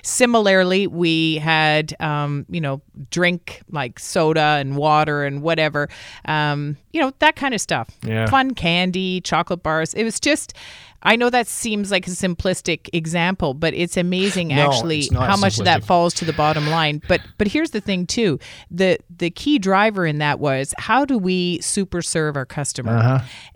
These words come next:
Speaker 1: And that's a powerful, you know, question to ask. And they'll tell you. <laughs>
Speaker 2: Yeah.
Speaker 1: They'll tell you what they need. Now, you know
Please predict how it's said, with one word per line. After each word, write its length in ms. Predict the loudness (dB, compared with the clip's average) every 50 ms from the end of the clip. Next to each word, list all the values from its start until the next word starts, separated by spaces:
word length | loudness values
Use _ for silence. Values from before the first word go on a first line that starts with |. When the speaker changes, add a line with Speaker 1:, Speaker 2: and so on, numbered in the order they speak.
| _
Speaker 1:
And 580 | 0 2 2 4 4 2 2 2 0 -2 -4 -6 -12 _
that's 320 | 0 2 2 2 2 0
a 60 | -2
powerful, 840 | -2 -2 -4 -2 0 0 0 0 -2 -2 -2 0 0 0 -2 -4 -6 -10 _
you 120 | -4 -2 -2
know, 80 | -4
question 500 | -4 -2 -2 -2 0 0 -2 -4 -4 -4 -4
to 160 | -6 -2 0
ask. 520 | 0 0 0 0 -2 -4 -6 -8 -8 -10 -18 -20 -20 -20 -20 -20 -14
And 360 | _ -2 0 0 2 0 2 2
they'll 200 | 2 2 2 2
tell 260 | 2 2 2 2 4
you. 240 | 2 -2 -2 -4 -10 -16 _ _
<laughs> 40 | 4 4 6
Speaker 2:
Yeah. 200 | 6 6 6 6
Speaker 1:
They'll 180 | 6 4 4
tell 180 | 4 4 2 4
you 100 | 4 4
what 160 | 2 2 2
they 140 | 2 0 2
need. 220 | 2 0 0 4
Now, 220 | 6 6 6 6 4 -2 -12 -16 -16 -16 -2
you 120 | 0 4
know 200 | 4 6 4 4